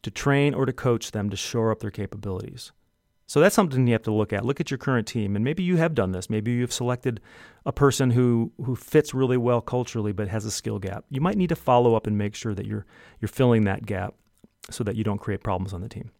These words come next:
All right. Finally, one action you can take right now. Here it is. Consider each person on your team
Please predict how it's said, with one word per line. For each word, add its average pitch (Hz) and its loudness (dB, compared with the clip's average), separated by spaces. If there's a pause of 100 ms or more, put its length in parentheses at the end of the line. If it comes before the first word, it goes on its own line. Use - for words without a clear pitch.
(240)
All 113 0
right. 95 -2 (1000)
Finally, 160 10
one 175 8
action 127 0
you 120 2
can 113 -2
take 98 -4
right 101 -4
now. - -10 (320)
Here 160 4
it 110 4
is. - -8 (720)
Consider 196 6
each 190 -2
person 147 0
on 123 0
your 117 2
team 98 -6